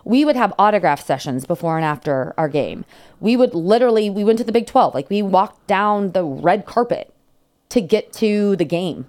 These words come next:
Like, there is nothing that ever,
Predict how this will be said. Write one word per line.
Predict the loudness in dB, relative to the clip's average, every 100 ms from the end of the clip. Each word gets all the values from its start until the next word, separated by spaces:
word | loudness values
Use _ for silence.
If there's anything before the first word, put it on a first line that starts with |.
| _ -2
Like, | 0 0 -8 -20 -20 _ _ _ _ _ _ _ -2
there | 2 4
is | 4 2
nothing | 2 4 2 0 0
that | 0 -2 _ _ 2
ever, | 2 4 2 0